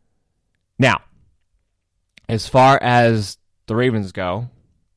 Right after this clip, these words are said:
'cause I kinda glanced over them quickly, I mean, obviously Lamar Jackson, obviously Mark Ingram. Your n-, Marquise Brown's a tough one. He is. This Bills secondary, while pretty good, because Tre'Davious White is so good, that's the only reason.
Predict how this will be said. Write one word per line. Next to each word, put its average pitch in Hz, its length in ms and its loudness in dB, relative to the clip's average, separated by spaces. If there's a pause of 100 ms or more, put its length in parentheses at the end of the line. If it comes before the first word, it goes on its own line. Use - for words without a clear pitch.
(100)
'cause 117 100 -6
I 113 60 -2
kinda 120 240 -8
glanced 107 300 -8
over 98 80 -6
them 95 140 -4
quickly, 95 340 -10
I - 60 -10
mean, 123 200 -6
obviously 131 400 -4
Lamar 113 220 0
Jackson, 95 320 -8
obviously 117 280 -4
Mark 107 180 -2
Ingram. 95 200 -6 (840)
Your 113 120 -4
n-, 123 240 0 (300)
Marquise 185 400 0
Brown's 170 260 2
a - 60 -14
tough 120 220 -6
one. 87 240 -12 (380)
He 127 140 0
is. 135 240 0 (1120)
This 180 160 4
Bills 226 320 4
secondary, 175 420 0
while 131 300 2
pretty 180 260 2
good, 156 320 2 (240)
because 170 340 0
Tre'Davious 160 540 -2
White 123 300 -2
is 147 100 -8
so 160 160 0
good, 175 380 -6 (240)
that's - 180 -2
the 175 80 -4
only 170 160 2
reason. 139 320 0